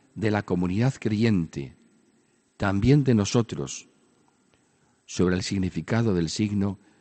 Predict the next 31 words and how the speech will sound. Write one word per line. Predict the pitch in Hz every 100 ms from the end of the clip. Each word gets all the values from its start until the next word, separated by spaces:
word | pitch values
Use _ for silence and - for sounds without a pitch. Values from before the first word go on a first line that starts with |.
| _ _
que | - 80
el |
Señor | - 82 92 85 -
ha | 87
realizado. | 80 76 76 67 - - _ _ _ _ _ _ _ _ _ _ _ _ _ _ _ _ _ _ _ _ _ _ _
Por | 101 113
eso | 131
la | 120 104
palabra | 92 101 101 98
este | -
domingo | 82 85 101 104 104 101 _ _ _ _ _ _ _ _
también | 87 90 117
nos | 127 -
interpela | 107 92 87 - 135 120
y | 98
nos | 90 -
urge | 113 - 107 107 - - _ _
a | - 107
ser | 127 131
testigos | - 110 - - 135 123 113
de | 107
lo | 95
que | 107
hemos | 110 107
contemplado, | 113 101 101 85 104 92 90 82 _ _ _ _ _ _ _
según | - 107 131 139
los | 113
dones | 120 127 110 113
y |
la | 101
vocación | 95 87 82 - 135 143